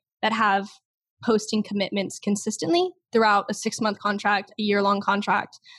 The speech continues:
One in particular I can think of, I have a friend who does a deal with Bang energy drinks. I'm not exactly sure what his deal looks like. I think it's one a week. I'm not entirely sure, but I know he's estimated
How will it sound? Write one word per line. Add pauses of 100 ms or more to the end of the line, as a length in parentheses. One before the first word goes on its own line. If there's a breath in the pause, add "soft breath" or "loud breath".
(140 loud breath)
One
in
particular
I
can
think
of, (420 soft breath)
I
have
a
friend (100)
who (300)
does (140)
a
deal
with
Bang
energy
drinks. (420)
I'm
not
exactly
sure
what
his
deal
looks
like.
I
think
it's
one
a
week.
I'm
not (200)
entirely
sure, (320 loud breath)
but
I
know
he's
estimated